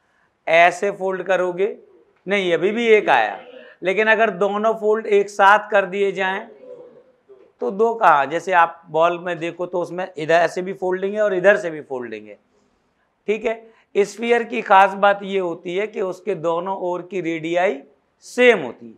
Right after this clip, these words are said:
मतलब यहाँ फोल्ड करने से जो सर्कल बनेगा ना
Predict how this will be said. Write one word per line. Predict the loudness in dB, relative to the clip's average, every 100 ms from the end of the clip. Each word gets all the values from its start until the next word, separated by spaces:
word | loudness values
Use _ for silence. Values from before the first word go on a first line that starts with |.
| _ _ -10
मतलब | 0 0
यहाँ | 2 6 8 8 6
फोल्ड | 4 0 2
करने | 2 2
से | -4 -4
जो | -4
सर्कल | 2 2 2 0
बनेगा | 2 0 0 0
ना | -2 -4 -8